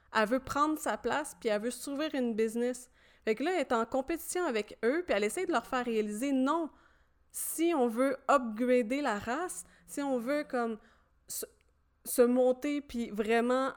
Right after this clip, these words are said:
profiter de notre émancipation, c'est pas juste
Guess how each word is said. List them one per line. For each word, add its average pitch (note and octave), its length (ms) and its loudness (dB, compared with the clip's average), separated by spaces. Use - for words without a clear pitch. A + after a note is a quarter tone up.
profiter - 500 -2
de C4 60 -2
notre A#3 240 0
émancipation, A3+ 1080 -2
c'est B3 100 -2
pas D4 180 0
juste E4+ 280 -2